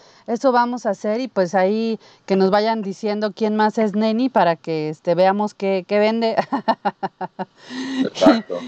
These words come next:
Speaker 1: Y aquí vemos, muy bien. Este, creo que son por aquí, me dice Fátima. Sí, extrañamos mucho al maestro Chuy. <laughs> Qué bonito. Y aquí le,
Speaker 2: Gracias.
Speaker 1: le mandan hasta caritas y, y toda la cosa, maestro Chuy.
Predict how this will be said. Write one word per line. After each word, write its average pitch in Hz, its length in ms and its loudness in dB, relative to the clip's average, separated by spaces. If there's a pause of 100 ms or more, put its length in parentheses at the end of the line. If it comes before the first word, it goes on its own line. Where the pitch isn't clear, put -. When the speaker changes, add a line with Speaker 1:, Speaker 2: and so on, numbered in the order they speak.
(140)
Speaker 1:
Y 247 120 0
aquí 233 340 0
vemos, 202 440 -2
muy 226 200 -2
bien. 196 320 0 (380)
Este, 202 800 2
creo 262 160 2
que 294 120 -2
son 247 240 -2
por 247 140 2
aquí, 277 320 -2
me 302 160 -4
dice 277 280 0
Fátima. 254 580 -2
Sí, 330 440 2
extrañamos 294 680 0
mucho 285 340 2
al 269 140 2
maestro 262 480 -2
Chuy. 269 600 4 (280)
<laughs> 233 360 -8
Qué 226 140 2
bonito. 185 600 0 (680)
Y 214 100 4
aquí 220 200 2
le, 247 60 6
Speaker 2:
Gracias. - 280 2 (120)
Speaker 1:
le 220 80 0
mandan 233 380 0
hasta 208 240 0
caritas 185 560 -2
y, 156 180 -6
y 165 80 -10
toda 185 280 4
la 156 120 2
cosa, 165 320 -4
maestro 147 320 -8
Chuy. 139 200 -4